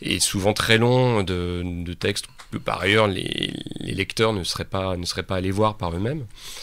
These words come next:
Bah, la radio a ce, ce mérite-là, voilà. Donc, euh, c'est, je vais pas redire ce qui a été dit, hein, sur la, la difficulté de, de constituer une équipe, de, de fonctionner autour de, de gens,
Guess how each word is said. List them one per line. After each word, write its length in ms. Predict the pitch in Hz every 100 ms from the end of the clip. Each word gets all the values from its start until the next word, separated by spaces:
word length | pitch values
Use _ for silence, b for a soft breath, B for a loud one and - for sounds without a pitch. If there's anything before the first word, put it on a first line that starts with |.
| B B
Bah, 160 | 107 -
la 120 | 113
radio 300 | 101 104 139
a 80 | 151
ce, 300 | - 104 101
ce 120 | 101
mérite-là, 400 | 107 107 104 90 82
voilà. 200 | 95 - - B B B B -
Donc, 240 | 95 -
euh, 800 | 104 101 101 101 101 101 107 104 101
c'est, 280 | - 107 -
je 140 | - 120
vais 80 |
pas 140 | 113 135
redire 420 | 120 131 131 143
ce 40 |
qui 80 | -
a 40 | 104
été 200 | 92 107
dit, 240 | 113 131
hein, 120 | 107
sur 200 | 101 104
la, 200 | 92 87
la 80 | 90
difficulté 880 | 90 92 101 - 101 - 117 120 120
de, 220 | 110 92
de 60 | 90
constituer 420 | - 95 87 104
une 100 | 101
équipe, 460 | 101 - 131 131 120
de, 280 | 98 92 90
de 80 |
fonctionner 680 | 90 - 101 - 110 113 117
autour 240 | 101 - 95
de, 160 | 92
de 120 | 92 95
gens, 240 | 113